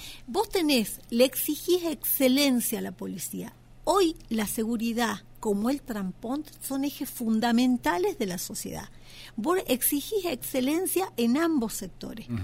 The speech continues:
Speaker 1: pero bueno, ¿qué ofreces vos también, no?
Speaker 2: Ahora, Mara, em, preguntarte, a ver, do-, do-, dos o tres cosas. La primera es un, un tema netamente político. ¿Estás de acuerdo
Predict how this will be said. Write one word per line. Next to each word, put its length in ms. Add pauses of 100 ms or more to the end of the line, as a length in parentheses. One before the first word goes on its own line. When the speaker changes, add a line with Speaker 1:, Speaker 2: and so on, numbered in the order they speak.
Speaker 1:
pero 160
bueno, 380 (380)
¿qué 220 (180)
ofreces 640
vos 200
también, 520
no? 260 (180)
Speaker 2:
Ahora, 360
Mara, 400
em, 520 (580)
preguntarte, 680
a 40
ver, 180
do-, 300
do-, 180
dos 200
o 40
tres 180
cosas. 300
La 180
primera 340
es 40
un, 240
un 140
tema 220
netamente 600
político. 640
¿Estás 300
de 80
acuerdo 680